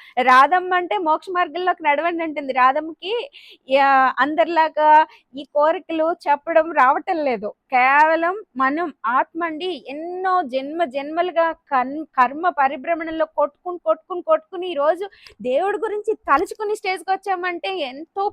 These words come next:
పుణ్యం అండి. పూజలు చేయగా, చేయగా, చేయగా అండి ఒక స్టేజ్కి వచ్చేసరికి మనం దేవుడి దగ్గర కూర్చుంటే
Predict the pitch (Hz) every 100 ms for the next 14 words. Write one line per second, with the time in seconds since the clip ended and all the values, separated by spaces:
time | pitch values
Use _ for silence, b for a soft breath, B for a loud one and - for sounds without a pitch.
0 | - 311 381 311 262 226 220 B B _
1 | 302 381 392 381 330 330 320 403 392 359
2 | 359 370 359 339 330 311 311 370 - -
3 | 262 277 392 381 - 359 349 302 - 427
4 | 330 B B - 359 403 277 269 381 440
5 | 427 392 - - 359 349